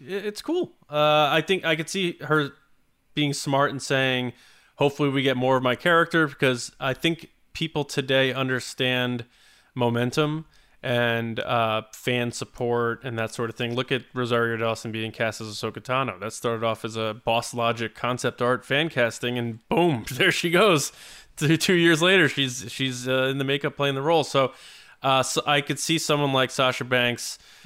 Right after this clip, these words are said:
um, uh, understanding that and saying, like, you know, "Hopefully we get to see more of that character," 'cause I do think fans did like her. Uh, I liked her too. Um, but I also think anyone upset that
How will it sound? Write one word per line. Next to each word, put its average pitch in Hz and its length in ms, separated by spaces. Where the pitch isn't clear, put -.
um, 117 680
uh, 113 420
understanding 135 640
that 92 240
and 117 160
saying, 123 160
like, 117 160
you 123 60
know, 120 60
"Hopefully 143 260
we 139 100
get 139 140
to 127 60
see 139 200
more 127 300
of 117 80
that 110 180
character," 113 340
'cause 127 160
I 131 60
do 160 140
think 160 220
fans 135 340
did 127 180
like 123 240
her. 202 260
Uh, 123 40
I 139 60
liked 156 220
her 135 100
too. 143 400
Um, 127 480
but 131 220
I 135 160
also 143 400
think 123 580
anyone 135 420
upset 117 480
that 110 240